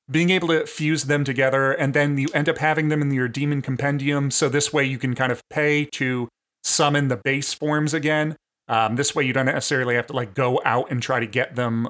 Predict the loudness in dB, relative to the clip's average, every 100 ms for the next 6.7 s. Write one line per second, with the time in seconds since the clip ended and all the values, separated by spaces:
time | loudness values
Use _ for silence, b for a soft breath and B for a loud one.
0 | -4 -2 -2 -2 -2 -2 -2 -2 -4 -8
1 | _ _ _ _ 0 2 2 0 0 2
2 | 2 2 0 -4 -2 0 -2 -2 -2 -2
3 | -2 -2 2 0 0 -2 -2 0 0 -2
4 | -4 -6 -4 -2 0 0 -2 -8 _ _
5 | -2 0 2 0 0 -2 -2 -2 -2 -2
6 | -2 -4 -6 -4 -2 -2 -4